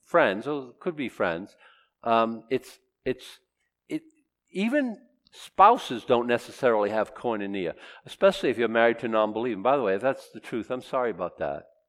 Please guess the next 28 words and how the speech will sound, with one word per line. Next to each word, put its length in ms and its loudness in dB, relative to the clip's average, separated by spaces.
That's 220 -6
a 60 -8
hard 340 2
thing. 240 -2
That 80 -8
would 100 -6
be 100 -4
hard. 340 2
That 80 0
would 100 -2
be 140 -8
unspeakably 640 -10
hard. 460 -2
I, 200 -4
I 80 -4
think 220 -10
about 280 -2
it 40 -20
sometimes, 400 -10
and 120 -14
my 80 -6
heart 260 4
goes 220 -2
out. 260 4
Um, 320 -2
so 140 -4
we're, 220 2
we're 420 -4